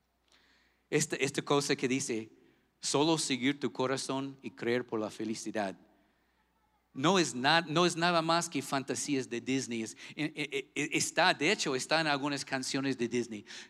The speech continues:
Solamente busca en su corazón y mira la estrella. No, no, no. No es así. Mira, nosotros tenemos que entender algo. No son nada más que fantasías que escuchamos. Ese no es versículo. ¿Por qué?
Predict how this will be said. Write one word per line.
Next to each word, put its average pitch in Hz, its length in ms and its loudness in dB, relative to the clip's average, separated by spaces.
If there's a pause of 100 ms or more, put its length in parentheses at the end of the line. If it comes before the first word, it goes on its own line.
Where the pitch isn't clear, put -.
(140)
Solamente 165 760 0
busca 160 440 0
en 143 80 0
su 151 180 -4
corazón 143 580 0
y 135 80 0
mira 151 360 2
la 139 160 2
estrella. 135 560 0
No, 110 220 -6
no, 107 160 -2
no. 98 320 -8 (680)
No 160 160 0
es 160 120 0
así. 135 500 -4 (760)
Mira, 151 440 0 (500)
nosotros 180 340 -4
tenemos 170 320 -4
que - 100 -12
entender 131 400 -4
algo. 117 480 -6 (720)
No 151 140 0
son 147 340 -2
nada 170 280 0
más 156 260 -2
que 139 100 -8
fantasías 139 600 -4
que 131 100 -6
escuchamos. 127 540 -4
Ese 185 160 -6
no 143 120 -2
es 117 100 -8
versículo. 135 600 -10
¿Por 131 160 -10
qué? 127 300 -10